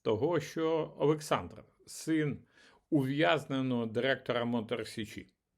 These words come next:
Взяли в Монако, екстрадуємо, арештували, за ґратами, все. Я з'ясував, що насправді там відбувалося.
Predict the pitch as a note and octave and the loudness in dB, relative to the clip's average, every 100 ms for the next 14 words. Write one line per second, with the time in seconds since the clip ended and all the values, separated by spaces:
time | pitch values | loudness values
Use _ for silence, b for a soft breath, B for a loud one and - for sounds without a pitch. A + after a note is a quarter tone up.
0 | _ _ _ _ _ _ _ _ _ _ | _ _ _ _ _ _ _ _ _ _
1 | _ - - G2+ G2 E3+ A3+ A#3 C4 C4 | _ -18 -12 -10 2 8 10 12 12 10
2 | B3+ A#3+ B3 B3+ C4 C4 A#3+ - F3+ D3+ | 8 6 6 8 10 10 8 6 6 8
3 | B2 G2 F#2 b b b b _ A3+ C4+ | 8 6 0 b b b b _ 8 8
4 | A3+ - B3+ B3+ B3+ C4 C4 B3 A3+ G#3+ | 6 0 6 8 8 6 6 10 10 10
5 | G#3 F3+ E3 - C4 C4+ B3+ - - C4 | 10 6 4 8 8 8 6 2 2 6
6 | B3+ B3+ B3 A#3 A3 G#3+ F#3+ D3 G#3+ C4 | 10 12 12 12 12 10 8 6 8 10
7 | A3 A#3 B3+ C4 B3+ A#3+ B3 A3+ A3 A3 | 12 10 10 10 10 10 6 4 4 4
8 | F#3+ D3+ - - A#3 B2+ E2 - _ _ | 2 0 0 8 10 10 6 -12 _ _
9 | _ _ _ _ _ _ _ _ _ _ | _ _ _ _ _ _ _ _ _ _
10 | _ _ _ _ _ _ _ - C#4+ C4 | _ _ _ _ _ _ _ 0 4 6
11 | B3+ G#3+ - E3 C#3+ C#3 _ - - _ | 6 6 4 2 0 -2 _ -20 -20 _
12 | - b b b b b - - B3 A#3 | -20 b b b b b -4 4 6 6
13 | F#3 D3+ D#3+ E3+ D#3 C3+ D3 D3 C3+ B2+ | 2 0 2 2 2 0 0 0 0 -2
14 | A2+ G2+ F#2+ G2 F#2+ F#2 - | -4 -6 -4 -4 -4 -10 -16